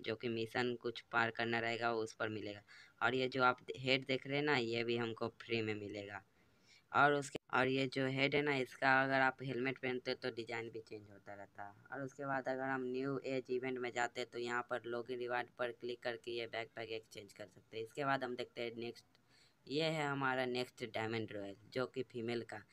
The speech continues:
जो हमारे फीमेल का अभी जो चल रहा है ना डायमंड रॉयल, उसका ही फीमेल का ये डायमंड रॉयल है, जो कि बहुत ही ओपी है। देख रहे हैं इसका लुक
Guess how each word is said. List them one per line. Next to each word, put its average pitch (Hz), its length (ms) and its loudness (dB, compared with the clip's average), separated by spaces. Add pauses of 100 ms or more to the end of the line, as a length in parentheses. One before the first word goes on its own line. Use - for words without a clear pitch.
(340)
जो 135 100 0
हमारे 147 420 4
फीमेल 139 760 0
का 147 300 4
अभी 143 160 2
जो 143 160 0
चल 139 260 -2
रहा 147 180 2
है 151 100 2
ना 151 120 2
डायमंड 123 340 -2
रॉयल, 113 220 -2 (100)
उसका 135 340 0
ही 139 340 0 (440)
फीमेल 131 320 0
का 127 140 0
ये 123 240 2
डायमंड 117 400 0
रॉयल 113 240 0
है, 110 160 -4
जो 120 180 -4
कि 127 160 -2
बहुत 117 420 -4
ही 113 120 -2
ओपी 110 300 -6
है। 113 100 -4
देख 113 260 -8
रहे 135 140 -4
हैं 127 80 0
इसका 117 260 -4
लुक 117 400 -4